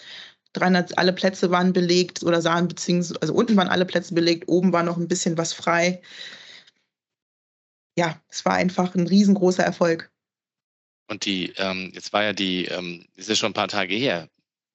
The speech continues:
Speaker 2: Gab's anschließend Konversationen? Also ha-, ist das ge-, gelungen, was ihr euch ein bisschen vorgestellt habt, dass auch die Kunden, die, die Kunden dann mit den pi-, gepitchten oder den Gewinnern irgendwie was jetzt zusammen machen oder haben die halt ihr Geld eingeworfen und gut ist?
Speaker 1: Nee.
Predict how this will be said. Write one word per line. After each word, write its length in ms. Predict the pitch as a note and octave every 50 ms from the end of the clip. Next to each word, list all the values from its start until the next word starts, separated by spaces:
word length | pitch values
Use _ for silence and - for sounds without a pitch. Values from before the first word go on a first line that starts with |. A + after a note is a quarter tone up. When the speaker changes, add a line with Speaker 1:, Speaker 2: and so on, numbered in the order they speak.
| _ _ _ _ _ _
Speaker 2:
Gab's 220 | - G#2+ - - -
anschließend 420 | - - - - D3+ C#3 D3 C#3
Konversationen? 760 | - D3 C#3 C#3 C#3 C3+ D3 C#3 - - D3+ D#3 E3 E3 D#3+ -
Also 160 | G#2 G#2 G2+
ha-, 60 | G#2
ist 240 | - - G#2 - -
das 220 | B2 B2+ - -
ge-, 260 | - A2+ F2 - G#2
gelungen, 340 | G2 A#2 G#2 A2 C3+ E3 E3+
was 160 | C#3+ B2+ -
ihr 60 | A#2+ A2
euch 120 | A2 -
ein 40 | G#2+
bisschen 180 | A2 G#2 G#2+
vorgestellt 560 | G2+ - A#2 B2+ B2+ C#3+ - - C3 B2 B2 C3
habt, 160 | C#3 B2 -
dass 180 | A2 G#2 -
auch 140 | - - G#2
die 100 | - G#2
Kunden, 240 | - - A2 G#2 -
die, 220 | - G#2 G2 F#2 - - - - - -
die 120 | F#2 F2
Kunden 640 | - - - C#3+ E3+ F3+ E3+ D#3 D#3 E3 F#3 G3+ F3
dann 180 | C#3+ A#2+ A2+ A2
mit 140 | A2 - A2
den 180 | G#2 G2+ -
pi-, 180 | - - A2 -
gepitchten 640 | - - F#3+ - - - - - - - - D#3 D3+
oder 180 | B2+ G#2 G#2 E2+
den 220 | F2 F#2 F#2 F#2
Gewinnern 500 | - G2+ G2+ G2+ B2 B2 A#2+ A#2+ A#2+ B2 - - - - - - - - - _ _ _ _
irgendwie 300 | - A#2 G#2+ G#2+ G2+ F#2+
was 160 | G2 F#2+ -
jetzt 160 | F#2+ F2+ -
zusammen 340 | - F#2 F2 F2+ F2 F2 F2+
machen 280 | E2+ F#2 A2+ - D#3 C#3
oder 160 | B2 A2+ G2
haben 100 | G2 G2
die 100 | G2 F#2
halt 80 | F#2
ihr 80 | F2 -
Geld 220 | - F2 E2+ E2
eingeworfen 560 | E2+ F2+ F2+ F2 E2+ E2 F2 F2 F2 - - E2+
und 100 | E2+ E2+
gut 200 | F2+ E2+ - -
ist? 200 | - - - _ _ _ _ _ _ _ _ _ _ _ _ _ _ _ _ _ F3
Speaker 1:
Nee. 340 | E3+ E3 D#3+ D#3+ E3 E3+